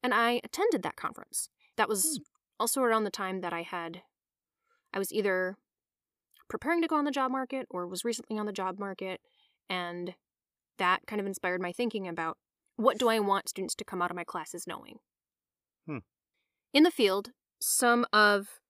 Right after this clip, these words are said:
Speaker 1: the scholarship on citizenship and advocacy has come in the form of service learning in classes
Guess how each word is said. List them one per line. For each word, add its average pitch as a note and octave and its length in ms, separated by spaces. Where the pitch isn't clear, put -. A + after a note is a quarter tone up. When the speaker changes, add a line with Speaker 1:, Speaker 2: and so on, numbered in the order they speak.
Speaker 1:
the A3 100
scholarship G3 920
on F#3 420
citizenship C4+ 560
and A#3 100
advocacy F#3+ 580
has F3+ 140
come G3 200
in G3 60
the F#3+ 80
form F3 360
of F3+ 480
service A#3 420
learning D#3 320
in G3 100
classes - 640